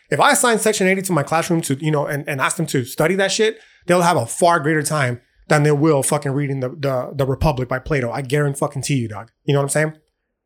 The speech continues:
And, uh, I'm sitting here trying to make this point for this fucking episode that I'm working on, on this fucking, uh, paper. And then boom, it just happens. Like, the very thing that I'm talking about happens to me with this fucking song by Kendrick Lamar.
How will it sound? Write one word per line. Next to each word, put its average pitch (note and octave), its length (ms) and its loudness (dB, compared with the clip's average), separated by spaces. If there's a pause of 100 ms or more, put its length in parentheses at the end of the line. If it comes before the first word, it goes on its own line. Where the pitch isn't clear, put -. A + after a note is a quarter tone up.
(540)
And, D#3+ 220 6
uh, D#3 340 2
I'm E3+ 140 2
sitting A3 260 6
here F3 140 6
trying F3+ 180 0
to D#3+ 60 4
make E3+ 180 4
this D#3+ 140 0
point G3+ 400 2
for E3 120 2
this D3 160 0
fucking D#3+ 320 -2
episode F3 380 0
that C#3+ 100 0
I'm C3+ 120 -2
working C#3 280 -2
on, C3 140 -2
on C3+ 120 -4
this A#2+ 180 -6
fucking, C#3 440 -6
uh, A#2+ 120 -6
paper. D3 520 0 (460)
And D#3 120 4
then D#3+ 160 4
boom, G3 400 4
it D3 60 0
just D#3+ 200 -2
happens. D3 400 2
Like, C3+ 280 -6
the D3+ 80 0
very G3+ 280 2
thing G#3+ 140 -2
that G#3 80 0
I'm F3+ 100 0
talking G#3 320 0
about D#3 380 0 (260)
happens E3 480 0
to D#3+ 100 0
me G3 400 0 (240)
with D3 200 2
this C#3+ 200 0
fucking D#3 300 0
song G3 400 0
by C#3 120 0
Kendrick C#3 380 -4
Lamar. E3+ 420 0